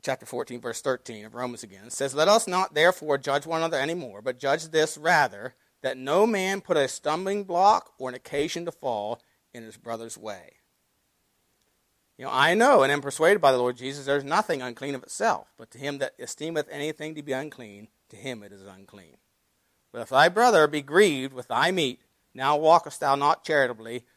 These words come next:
destroy not him with thy meat, for whom Christ died. Let not your good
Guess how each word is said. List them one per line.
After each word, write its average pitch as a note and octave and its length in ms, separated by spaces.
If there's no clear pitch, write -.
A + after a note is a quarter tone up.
destroy D3+ 400
not F#3 220
him E3 180
with D3+ 120
thy C#3+ 200
meat, B2 280
for B2+ 140
whom A#2+ 420
Christ A2+ 400
died. E2+ 300
Let C3+ 240
not C#3 220
your E3+ 120
good A2+ 420